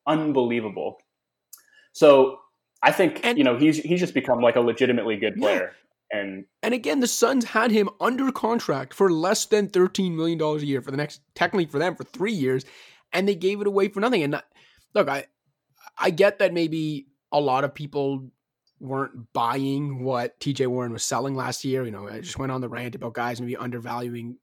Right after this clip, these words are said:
Speaker 2: guys who score on bad teams, and maybe they thought his three-point shooting was an aberration. But you can't tell me there wa-, wouldn't have been a team out there willing to give up something of value, like,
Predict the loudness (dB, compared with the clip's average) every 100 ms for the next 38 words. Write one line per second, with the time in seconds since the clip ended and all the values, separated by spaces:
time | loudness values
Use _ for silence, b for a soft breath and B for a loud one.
0 | _ _ _ _ _ -4 -2 -4 -6 -2
1 | -2 -2 -6 -4 0 0 0 -2 -4 b
2 | b b -2 0 0 0 -2 -2 -6 -6
3 | -2 -2 0 -2 -2 -4 -4 0 0 2
4 | 0 -2 b b b b _ 0 0 0
5 | _ _ -2 0 2 0 0 0 -4 -4
6 | -4 -6 -16 _ _ -2 0 2 0 0
7 | 2 2 2 0 -2 -4 -4 -2 -2 -2
8 | -4 -6 -10 -2 2 2 0 -2 -2 -2
9 | -4 -8 _ _ _ -10 -8 0 4 4
10 | 2 -2 -2 0 0 0 0 -6 -6 -8
11 | -10 -10 -6 -6